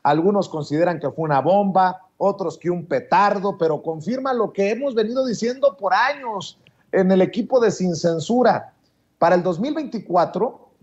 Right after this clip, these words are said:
la guerra importante va a ser al interior del movimiento por la candidatura presidencial. Olvídense de la oposición. Bueno, esa sigue siendo mi opinión.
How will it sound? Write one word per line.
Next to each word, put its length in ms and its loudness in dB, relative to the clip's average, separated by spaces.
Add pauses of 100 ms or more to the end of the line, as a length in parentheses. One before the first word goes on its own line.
(880)
la 280 2
guerra 420 -6
importante 760 -6
va 120 -2
a 60 -4
ser 200 2
al 120 -2
interior 600 -2
del 160 4
movimiento 800 -2
por 480 2 (360)
la 360 2
candidatura 840 0
presidencial. 1120 -2 (260)
Olvídense 800 2
de 100 4
la 120 4
oposición. 1120 -4 (380)
Bueno, 340 0 (380)
esa 260 -2
sigue 280 -2
siendo 280 -2
mi 100 -2
opinión. 580 0